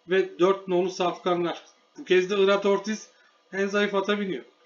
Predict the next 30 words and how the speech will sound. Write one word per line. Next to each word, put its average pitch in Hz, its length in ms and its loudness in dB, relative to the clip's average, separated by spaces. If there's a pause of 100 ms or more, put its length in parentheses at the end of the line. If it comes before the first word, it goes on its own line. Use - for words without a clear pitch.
Ya 143 120 -12
da 151 300 -10
bir, 175 280 -6 (400)
bir 175 140 -16
sonraki 175 460 -4
ata 156 240 -6
biniyor. 117 220 -12 (520)
Otuz 143 260 -12
altı 147 300 -4
elli. 147 280 -6 (1040)
O 135 100 -18
da 160 100 -4
A 170 60 2
G 175 180 2
F 185 160 0
işte. 180 280 -4
Yüzde 139 300 -12
on 160 180 -6
dört 147 240 -8
oynanma. 135 460 -10 (1800)
Ne 139 60 -18
yapacak 139 360 -18
bilmiyorum 151 400 -10
tabii 151 180 -12
de. 196 120 -10 (200)
İki 190 440 0 (240)
burada 170 360 -2
tek 175 180 0
olabilir. 175 640 0
Bir 175 340 -4